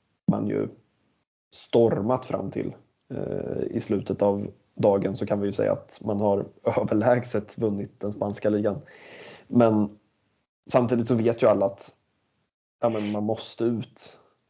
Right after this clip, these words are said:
i det där Champions League-slutspelet igen. Det finns ju, det finns inget annat sätt att återigen prata om F C Barcelona som den klubben som man vill vara.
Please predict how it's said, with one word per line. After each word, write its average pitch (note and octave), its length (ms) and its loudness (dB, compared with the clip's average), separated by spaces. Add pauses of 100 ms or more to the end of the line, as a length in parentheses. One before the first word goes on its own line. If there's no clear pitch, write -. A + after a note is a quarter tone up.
i G#2 160 -2
det G2 100 -2
där F#2+ 120 -4
Champions A2 360 -6
League-slutspelet A2+ 1160 2
igen. G#2+ 300 0
Det G2+ 80 -4
finns G#2 300 -6
ju, G#2 160 2 (760)
det - 140 -6
finns A#2 220 2
inget A#2 160 0
annat G2 260 -2
sätt - 320 -2 (680)
att - 360 -4
återigen G2+ 640 -4 (300)
prata - 400 0
om G#2+ 300 2 (340)
F G2+ 120 -2
C A2 100 -4
Barcelona G2+ 500 -2
som G2 380 -2 (120)
den G#2 180 -2
klubben G#2 260 -2
som G#2+ 120 -4
man G#2+ 140 0
vill B2 220 4
vara. G2+ 320 2